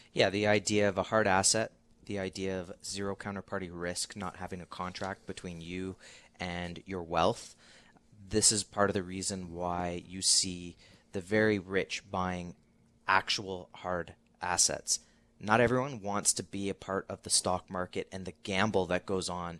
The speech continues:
in those markets. Um, at Guildhall every day, we get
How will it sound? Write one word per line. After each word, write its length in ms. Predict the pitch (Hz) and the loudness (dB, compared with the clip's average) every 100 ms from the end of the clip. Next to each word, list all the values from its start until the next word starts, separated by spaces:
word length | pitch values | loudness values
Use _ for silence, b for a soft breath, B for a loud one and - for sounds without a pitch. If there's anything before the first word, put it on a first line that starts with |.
| b b _ | b b _
in 180 | 113 113 | -6 0
those 260 | 98 90 92 | 0 0 -2
markets. 640 | 90 92 - 76 - - b b b - | 0 0 0 -4 -2 -4 b b b -12
Um, 360 | 80 78 80 - _ _ | -10 -10 -12 -18 _ _
at 220 | 98 - | -6 -4
Guildhall 400 | - 123 87 80 | -2 0 2 0
every 180 | 85 92 | 0 -4
day, 240 | 90 101 73 | 0 0 0
we 160 | 82 | -4
get 240 | 87 85 | -6 -6